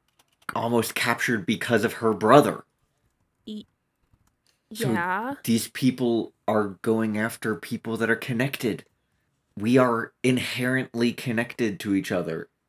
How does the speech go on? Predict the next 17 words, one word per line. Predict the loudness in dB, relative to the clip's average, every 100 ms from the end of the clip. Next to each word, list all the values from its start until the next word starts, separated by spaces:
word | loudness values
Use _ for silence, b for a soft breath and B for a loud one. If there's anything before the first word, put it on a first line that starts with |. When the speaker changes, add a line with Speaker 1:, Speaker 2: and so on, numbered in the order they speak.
| _ _ _ _ -10
Speaker 1:
by | -2 0
being | 0 0 0 2
in | -2 -2
the | -4
same | -2 -4 -4
group. | -8 -6 -6 -10 -20 _ _ _ _
Speaker 2:
Okay. | -16 -10 -10 -6 -6 -6 -8 -10 _ _ _ _ _ _ _ _ -2
Yeah. | 4 6 4 0 -10 _ _ _ _ _ _ _ _ _ _ _ _
But, | -2 -2 -4 2
Speaker 1:
An | 6
Speaker 2:
like, |
Speaker 1:
hour | 8
Speaker 2:
I | 8
Speaker 1:
and | 6
a |
Speaker 2:
thought | 4
Speaker 1:
half. | 4 2 -4 -12